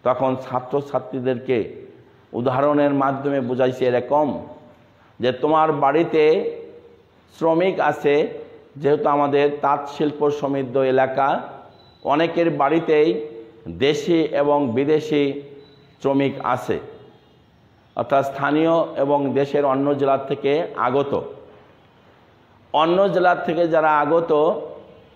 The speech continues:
তারা দেখা যায় পনেরো বিশ দিনে, এক মাস পর শ্রমিক ম-, মালিকের কাছ থেকে মজুরি গ্রহণ করে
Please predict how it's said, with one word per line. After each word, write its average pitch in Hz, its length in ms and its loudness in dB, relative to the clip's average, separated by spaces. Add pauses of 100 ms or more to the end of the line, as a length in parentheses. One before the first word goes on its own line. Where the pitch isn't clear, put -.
(280)
তারা 151 480 2 (1000)
দেখা 139 280 0
যায় 151 320 2
পনেরো 147 260 2
বিশ 143 200 0
দিনে, 147 160 0
এক 139 200 -2
মাস 139 320 -2
পর 143 300 4 (1040)
শ্রমিক 139 320 0
ম-, 127 500 -2
মালিকের 143 640 0
কাছ 147 280 -2
থেকে 151 520 0 (280)
মজুরি 131 440 0
গ্রহণ 127 440 0
করে 123 480 0